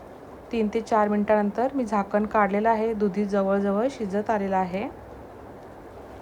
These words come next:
आता याच्यामध्ये मी घालत आहे कैरी. आता आंब्याचा सीझन आहे, तर कोकम किंवा चिंच घालण्यापेक्षा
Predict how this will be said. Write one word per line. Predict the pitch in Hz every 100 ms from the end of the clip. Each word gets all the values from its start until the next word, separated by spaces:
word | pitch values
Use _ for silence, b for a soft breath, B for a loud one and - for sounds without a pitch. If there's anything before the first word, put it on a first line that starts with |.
| - - - -
आता | 208 202 208
याच्यामध्ये | 202 202 208 214 214
मी | 214
घालत | 214 208 208
आहे | 214 214 226 302 - - - - - - - - -
कैरी. | 220 214 214 240 294 -
आता | 202 214
आंब्याचा | 214 202 202 214
सीझन | 220 214 190 220 220
आहे, | 202 202 233 B B B B -
तर | 214 208
कोकम | 208 220 208 220 220
किंवा | 220 220
चिंच | 214 214 208
घालण्यापेक्षा | 220 220 202 202 202 - 226